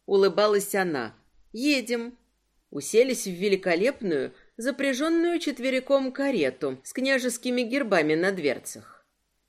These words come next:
«И не забыть про Цинскую слободу», вспомнила Дарья,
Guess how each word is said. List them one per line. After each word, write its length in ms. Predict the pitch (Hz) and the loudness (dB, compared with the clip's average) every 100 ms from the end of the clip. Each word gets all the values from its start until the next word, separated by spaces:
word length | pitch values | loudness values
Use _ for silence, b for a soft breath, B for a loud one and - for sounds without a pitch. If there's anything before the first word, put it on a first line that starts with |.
| _ - | _ -6
«И 100 | 254 | -2
не 180 | 233 | 0
забыть 520 | 202 202 160 202 302 - | 2 0 2 0 -2 -4
про 200 | 403 427 | -2 -2
Цинскую 540 | - 226 226 - 285 | -2 -2 -4 -4 -6
слободу», 720 | 269 262 262 285 285 156 147 _ _ - | -4 -4 -2 -2 -4 -4 -8 _ _ -20
вспомнила 640 | - - 311 302 302 311 | -10 -4 -2 0 -2 -2
Дарья, 540 | 240 180 135 135 135 | 0 0 2 0 -2